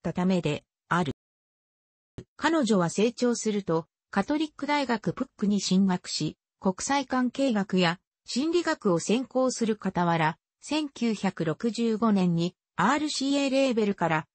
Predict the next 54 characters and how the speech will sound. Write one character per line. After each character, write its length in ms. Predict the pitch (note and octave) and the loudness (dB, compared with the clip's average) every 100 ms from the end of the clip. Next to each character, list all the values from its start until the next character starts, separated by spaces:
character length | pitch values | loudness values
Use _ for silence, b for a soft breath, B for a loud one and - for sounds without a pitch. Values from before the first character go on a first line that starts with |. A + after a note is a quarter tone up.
| _ | _
マ 200 | D#3+ A#3+ | 0 0
リ 120 | D#4+ | 2
オ・ 100 | C#4 | 2
ジ・ 120 | A3 A#3 | 2 -2
カ 160 | G3 | -4
ス 120 | - | -6
ト 140 | - A#3+ | -2 2
ロ& 160 | A#3+ | 2
ア 460 | A3+ G#3+ G3 G3 F3 | 2 2 2 0 0
タ 180 | - A3 | -2 0
イ 120 | B3 | 0
自 200 | A3 A#3 | 0 -2
作、 380 | G#3 - F#3 - _ - | -4 -2 -2 -4 _ -2
ナ 140 | F3+ G3+ | 2 4
モ 120 | C#4 | 2
リ 160 | C#4 | 0
ン 80 | C4 | -2
ホ、 300 | A3 F3+ D#3 _ _ F3+ | 0 -2 -2 _ _ -4
ナ 160 | E3 | 0
モ 120 | G#3+ | 0
リ 220 | C#4+ C#4+ B3+ | 2 0 0
ー 20 | |
ニ 100 | C4 | -2
ョ・ 60 | B3+ | 0
ホ 140 | F#3 | 2
ベ 140 | C4 | 2
ル 120 | D4 C4+ | 2 -2
ト・ 120 | D4 | -2
メ 120 | C#4+ | 0
ネ 120 | C#4+ | -2
ス 120 | C4+ | -4
カ 140 | - A3+ | -2 0
ル& 120 | F#3 D#3 E3+ D#3 D3+ b b _ | 0 0 0 0 -4 b b _
ホ 180 | - G3 | 0 2
ナ 120 | D4 | 2
ル 140 | D4 | 2
ド・ 100 | C4+ | 0
ボ 140 | C4 C#4+ | -2 -2
ス 60 | |
コ 120 | - | 0
リ 100 | G#3 | 0
作、 400 | F#3 G3 - D#3+ _ _ - | 0 -4 -4 -6 _ _ -4
ポ 220 | C#4+ D#4+ | 0 0
ー 60 | |
キ 220 | - E4 C#4 | 0 0 2
ー 40 | |
ム・ 100 | G#3 | 4
モ 160 | F#3 A3 | 2 2
ル 120 | G3 | 2
デ 180 | F#3 G3+ | 2 4
ア 60 | |
モ 180 | G3+ E3 | 2 2
ー 20 | |
ル、 200 | D#3+ - | -2 -4